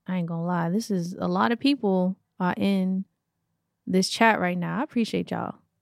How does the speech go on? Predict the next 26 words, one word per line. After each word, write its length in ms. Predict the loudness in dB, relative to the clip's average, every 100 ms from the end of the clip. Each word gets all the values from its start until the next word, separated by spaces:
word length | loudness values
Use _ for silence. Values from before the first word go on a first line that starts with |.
| _ _ _ -2
Uh, 180 | 0
Buc-ee's 400 | 2 2 2 2
is 160 | 0 0
huge. 300 | 2 2 4
That's 160 | 2 4
what 100 | 2
I 60 |
hear. 360 | 2 2 2 2
I 100 | 2
hear 220 | 4 4
that, 220 | 4 0 0
uh, 240 | 0 0 2
Buc-ee's 380 | 0 0 0
is 140 | 0 0
really 280 | 0 2 0
big 200 | 0 -2
inside. 460 | -2 -2 0 0
They 80 | 0
have, 140 | -2 -4
like, 180 | -6
showers. 480 | -4 -4 -4 -4 -6
They 80 | -6
have 120 | -6
all 160 | -4 -6
of 100 | -4
that. 200 | -6 -8